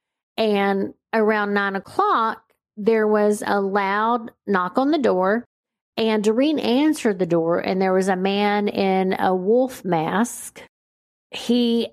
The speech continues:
had an eighteen-inch machete in his hand, and he said to her,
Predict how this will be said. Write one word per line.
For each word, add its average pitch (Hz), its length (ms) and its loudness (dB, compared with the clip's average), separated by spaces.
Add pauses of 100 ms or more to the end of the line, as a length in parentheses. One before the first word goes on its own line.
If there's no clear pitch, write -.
(120)
had 208 460 -2
an 202 180 -2
eighteen-inch 202 680 0
machete 196 600 2
in 175 80 -4
his 165 200 -2
hand, 170 600 0 (180)
and 185 340 -2
he 226 300 0
said 175 760 0
to 196 140 -2
her, 175 460 -2